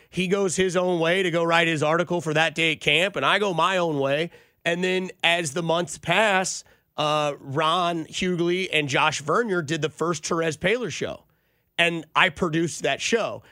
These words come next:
So my job, of course, is to call him up every week, get him on the line, let him know what's up. And I knew at that moment that he and I were close because I think the music that he had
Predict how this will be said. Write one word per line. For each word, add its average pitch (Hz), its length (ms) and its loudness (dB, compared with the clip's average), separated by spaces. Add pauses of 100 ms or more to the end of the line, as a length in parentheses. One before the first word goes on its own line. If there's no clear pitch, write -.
(140)
So 175 260 -2
my 175 280 2
job, 151 360 2
of 147 120 -4
course, 151 320 -2
is 139 120 -8
to 143 80 -8
call 170 280 2
him 170 180 2
up 156 180 0
every 151 240 0
week, 143 360 -4 (240)
get 165 180 0
him 185 120 0
on 190 140 2
the 190 60 0
line, 139 420 2 (240)
let 165 180 2
him 175 120 -2
know 160 140 2
what's 156 200 -2
up. 170 300 -2 (540)
And 175 140 2
I 254 220 4
knew 214 580 0
at 156 200 0
that 190 200 0
moment 180 400 -2
that 156 140 -4
he 196 180 -6
and 180 100 0
I 165 120 2
were 143 80 -4
close 214 440 -2
because 180 400 -2
I 165 100 0
think 277 240 -4
the 247 80 -2
music 196 280 -2
that 175 140 -2
he 175 160 -2
had 165 260 -2